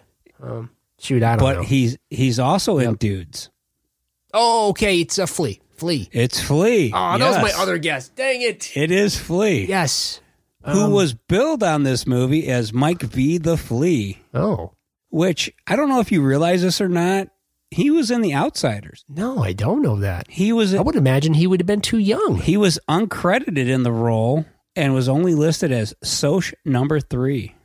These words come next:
Speaker 1: Well, that's even crazier, right? That he would have been a Soch.
Speaker 2: Yeah, isn't that silly?
Speaker 1: Flea. Mm.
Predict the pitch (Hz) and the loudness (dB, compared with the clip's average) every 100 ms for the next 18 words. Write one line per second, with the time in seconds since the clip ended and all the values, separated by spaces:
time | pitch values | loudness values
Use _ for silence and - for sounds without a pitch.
0 | _ 135 135 139 185 - - 143 139 131 | _ 0 2 2 0 -2 2 2 4 2
1 | 170 240 214 113 98 104 123 120 135 139 | 2 2 4 2 2 2 2 2 4 4
2 | 131 123 107 - 180 285 - - - _ | 4 2 2 2 2 2 0 -6 -8 _
3 | - - 185 - 143 143 147 - 127 131 | -10 -4 -4 0 0 2 0 0 -2 0
4 | 165 196 _ _ _ - - - 196 92 | 0 -2 _ _ _ -20 -8 -2 0 0
5 | - _ _ 139 107 | -4 _ _ -2 -2